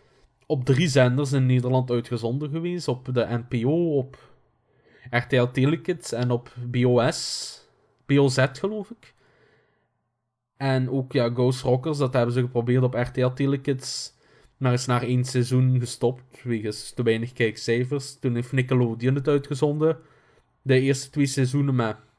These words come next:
daar zijn ze ook mee gestopt. Dus... Ja, ik denk gewoon dat Nederland, eh,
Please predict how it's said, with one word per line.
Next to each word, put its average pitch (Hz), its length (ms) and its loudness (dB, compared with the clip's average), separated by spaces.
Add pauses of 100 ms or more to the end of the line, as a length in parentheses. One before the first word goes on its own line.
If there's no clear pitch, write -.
(640)
daar 123 120 0
zijn 123 120 4
ze 117 100 2
ook 113 140 -2
mee 131 160 2
gestopt. 180 440 -4
Dus... 123 460 -4 (1080)
Ja, 123 200 2
ik 123 120 0
denk 123 180 0
gewoon 127 220 2
dat 123 140 -2
Nederland, 123 640 0
eh, 123 160 2